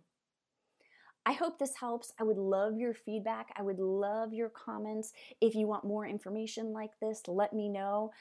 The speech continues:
I have lots of time this summer to answer your questions, so go online to the Own Your Truth with Laura T Facebook page, give me your feedback, and let me know if you have other topics you want me to discuss.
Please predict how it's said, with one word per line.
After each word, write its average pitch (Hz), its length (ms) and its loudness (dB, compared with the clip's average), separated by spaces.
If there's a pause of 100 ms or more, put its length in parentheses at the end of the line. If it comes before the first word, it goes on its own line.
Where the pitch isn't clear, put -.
(340)
I 208 160 4
have 220 320 -2
lots 220 580 2
of 247 160 2
time 262 420 2
this 240 220 2
summer 240 440 2 (280)
to 220 340 4
answer 240 260 2
your 226 180 0
questions, 214 680 -6
so 185 560 4
go 226 280 6
online 208 680 -4
to 196 280 -2
the 180 240 0
Own 190 180 -6
Your 190 140 -6
Truth 185 340 -6
with 175 160 -6
Laura 170 240 -8
T 175 300 -8
Facebook 214 300 -4 (120)
page, 196 400 -6 (260)
give 240 140 4
me 226 120 6
your 214 180 0
feedback, 196 600 -4 (360)
and 226 260 4 (100)
let 247 180 4
me 311 80 4
know 330 180 0
if 311 140 -8
you 302 60 -4
have 277 100 -6
other 269 180 -6 (100)
topics - 320 -14
you 175 60 -8
want 165 140 -8
me 156 100 -6
to 156 100 -8
discuss. - 600 -10